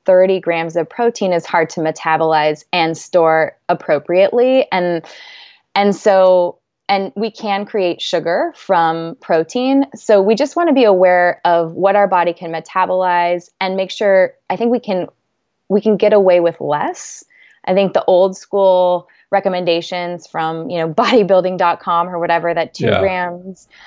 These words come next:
Speaker 1: of, of protein per pound of body mass. I mean, like, m-, that's me sitting down to six chicken breasts a day. Like, that's just,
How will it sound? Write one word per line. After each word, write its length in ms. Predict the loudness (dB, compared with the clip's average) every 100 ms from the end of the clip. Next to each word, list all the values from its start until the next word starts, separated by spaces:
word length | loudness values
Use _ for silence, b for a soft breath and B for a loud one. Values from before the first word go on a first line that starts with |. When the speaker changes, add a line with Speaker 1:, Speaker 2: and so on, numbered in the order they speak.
| B B 0
Speaker 1:
of, 180 | 0 -2 _ -4
of 280 | -4 -4 -2
protein 340 | -2 -2 -4
per 140 | -4 -4
pound 400 | -4 -6 -4 -6
of 120 | -2
body 300 | 0 0 -2
mass. 320 | -2 -4 -4
I 20 |
mean, 160 | -6 -4
like, 160 | -6 -6
m-, 140 | -8 -2
that's 340 | 0 0 -2
me 180 | -6 -4
sitting 280 | -4 -6 -6
down 180 | -8 -8
to 60 |
six 280 | -8 -8 -8
chicken 320 | -12 -10 -6
breasts 260 | -4 -6 -4
a 80 | -2
day. 340 | 0 -2 -4 0
Like, 180 | 0
that's 260 | 2 0 0
just, 180 | -2 -4